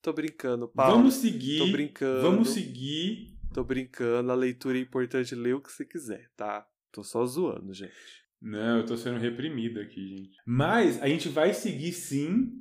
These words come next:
Speaker 2: mas com uma enquete lá pro Instagram. Então você corre lá no Instagram e responde a gente. Vai estar nos destaques.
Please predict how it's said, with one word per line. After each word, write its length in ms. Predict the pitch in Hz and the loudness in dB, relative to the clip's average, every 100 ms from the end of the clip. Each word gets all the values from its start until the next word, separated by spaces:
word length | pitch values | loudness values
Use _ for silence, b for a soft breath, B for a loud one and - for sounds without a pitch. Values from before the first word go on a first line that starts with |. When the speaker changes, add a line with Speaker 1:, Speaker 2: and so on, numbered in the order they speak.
| - | 0
Speaker 2:
mas 220 | 156 - | 2 2
com 100 | 185 | 2
uma 160 | 180 | 4
enquete 460 | 180 190 165 160 151 | 4 4 4 2 2
lá 120 | 156 | 0
pro 120 | 156 | 0
Instagram. 460 | 185 - 175 135 135 | -2 -2 0 2 0
Então 140 | 139 | 0
você 120 | 139 143 | -4 -4
corre 280 | - 143 | 0 0
lá 120 | 151 143 | 0 -4
no 80 | |
Instagram 520 | 143 139 123 117 117 123 | -4 -4 -2 0 0 -2
e 280 | 127 120 120 | -4 -6 -8
responde 460 | 120 - 120 117 | -10 -4 -2 0
a 40 | 135 | -2
gente. 320 | 110 90 - | -4 -8 -6
Vai 120 | 95 | -6
estar 100 | 101 | -6
nos 140 | 104 | -6
destaques. 500 | 113 117 117 87 - | -6 -6 -6 -8 -8